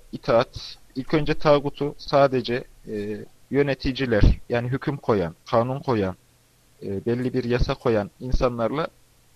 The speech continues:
sınırlandırmamak lazım. Çünkü tağut bundan daha geniş bir kapsama sahip. E, bu şekilde düşündüğümüz zaman, yani, e, nasları bu şekilde ele aldığımız zaman, e, kapsamın biraz daha genişlediğini açıkça görürüz. Mesela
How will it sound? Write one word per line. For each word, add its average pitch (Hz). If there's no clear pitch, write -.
sınırlandırmamak 131
lazım. 113
Çünkü 131
tağut 127
bundan 135
daha 131
geniş 117
bir 95
kapsama 127
sahip. 151
E, 104
bu 147
şekilde 139
düşündüğümüz 147
zaman, 120
yani, 117
e, 110
nasları 120
bu 131
şekilde 123
ele 113
aldığımız 127
zaman, 135
e, 110
kapsamın 170
biraz 156
daha 170
genişlediğini 143
açıkça 160
görürüz. 110
Mesela 131